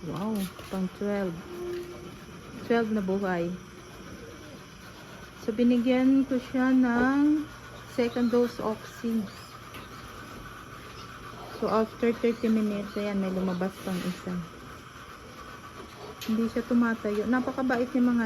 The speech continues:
anak. Ayan, kanina pa siya. Steady lang, steady lang siya sa ganyang position.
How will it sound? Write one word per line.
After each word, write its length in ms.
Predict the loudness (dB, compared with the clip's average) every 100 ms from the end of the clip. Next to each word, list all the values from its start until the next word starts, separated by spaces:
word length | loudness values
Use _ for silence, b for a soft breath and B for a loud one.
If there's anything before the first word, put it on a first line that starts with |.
| 2
anak. 160 | 0 0
Ayan, 280 | 0 0 0 -2
kanina 320 | 0 2 0 0
pa 80 | -2 0
siya. 160 | 0 0
Steady 560 | -2 -2 0 2 0
lang, 160 | 0 -2 -4 -10
steady 480 | -10 -2 2 4 4 4
lang 120 | 4 2
siya 80 | -2
sa 160 | -2 0
ganyang 360 | 0 0 -2 -4
position. 680 | -6 -4 -6 -4 -4 -2